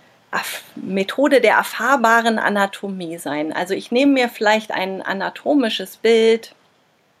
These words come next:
wie zum Beispiel das Zwerchfell, weil wir gerade mit der Atmung angefangen haben. Schau mir wirklich an, wo sitzt denn das Zwerchfell? Es sozusagen schließt die unteren Rippen ab,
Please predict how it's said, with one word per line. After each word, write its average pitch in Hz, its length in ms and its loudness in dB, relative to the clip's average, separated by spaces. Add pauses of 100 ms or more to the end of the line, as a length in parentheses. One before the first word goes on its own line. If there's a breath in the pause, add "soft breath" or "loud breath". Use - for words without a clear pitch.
(840 loud breath)
wie 208 140 -4
zum 175 160 -10
Beispiel 175 260 -6
das 175 200 -4
Zwerchfell, 220 560 2
weil 180 140 0
wir 180 80 -4
gerade 175 220 -6
mit 165 100 -8
der - 140 -4
Atmung 208 480 0
angefangen 185 840 -8
haben. 180 420 -6 (840 loud breath)
Schau - 280 0
mir 233 200 2
wirklich 220 340 -2
an, 240 240 2
wo 202 100 0
sitzt 254 400 -2
denn 240 180 2
das 226 220 -4
Zwerchfell? 214 1040 0 (420 loud breath)
Es - 440 -12 (520)
sozusagen 185 340 -6
schließt 233 440 -4
die 214 80 -4
unteren 247 600 2 (680)
Rippen 262 540 -2
ab, 240 340 4